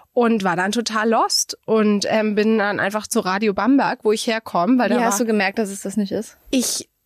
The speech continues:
Speaker 1: habe einfach gemerkt, die Leute sind alle total anders als ich. Also ich
Speaker 2: Mhm.
Speaker 1: war in diesen Künstlerinnen, war ich so die, habe ich mich ganz oft gefühlt wie die Mutter. Also ich will gar nicht abwertend gegenüber Künstlerinnen und Künstlern sein, aber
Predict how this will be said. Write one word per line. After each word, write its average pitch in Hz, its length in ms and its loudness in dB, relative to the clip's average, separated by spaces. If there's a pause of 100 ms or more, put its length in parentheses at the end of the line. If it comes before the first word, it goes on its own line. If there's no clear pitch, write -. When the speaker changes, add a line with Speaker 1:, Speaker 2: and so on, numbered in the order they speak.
Speaker 1:
habe 262 220 -2
einfach 254 260 -4
gemerkt, 233 300 0
die 247 80 -2
Leute 233 360 0
sind 254 200 0
alle 247 240 0
total 220 460 -4
anders 247 340 2
als 185 200 -4
ich. 175 280 -12
Also 220 220 0
ich 220 220 -2
Speaker 2:
Mhm. 208 40 0
Speaker 1:
war 208 400 0 (220)
in 233 120 2
diesen 220 320 -2
Künstlerinnen, 220 1080 0 (500)
war 214 240 -4
ich - 140 -2
so 254 160 0
die, 226 440 0 (240)
habe 226 180 -2
ich 226 100 -8
mich 233 120 2
ganz 214 200 -2
oft - 140 -6
gefühlt 247 420 -2
wie 233 80 -2
die 220 240 0
Mutter. 240 380 2
Also 156 200 -4
ich 208 140 -4
will 233 100 2
gar 220 140 -2
nicht 226 180 -6 (100)
abwertend 226 440 -2
gegenüber 214 420 0
Künstlerinnen 220 360 0
und 202 60 -2
Künstlern 277 360 2
sein, 190 160 -2
aber 202 180 -2